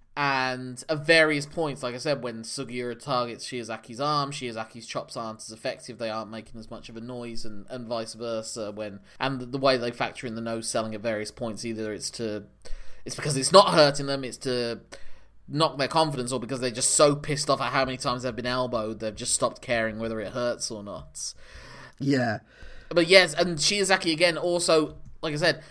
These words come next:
Speaker 1: at various points he, he cites Kobashi, but, uh, you know, he's hitting Misawa elbows as well at that point. And Kobashi lariats. So like I said, he is sort of
Speaker 2: Mm.
Speaker 1: this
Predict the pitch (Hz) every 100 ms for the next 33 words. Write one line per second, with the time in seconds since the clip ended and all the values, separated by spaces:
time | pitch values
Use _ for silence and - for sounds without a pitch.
0 | - 131 180 185 170 175 160 147 131 -
1 | 143 143 165 156 143 - - 151 160 -
2 | 120 127 117 107 _ - 147 120 139 147
3 | 165 147 135 - _ 143 143 - 156 139
4 | 123 117 151 156 143 123 113 107 120 113
5 | 110 131 127 101 113 - - 113 101 101
6 | - - - - - - - - 151 139
7 | 123 - - - 147 127 - 135 135 151
8 | 131 101 - - - - - - 156 135
9 | - 156 127 143 151 139 127 98 92 -
10 | -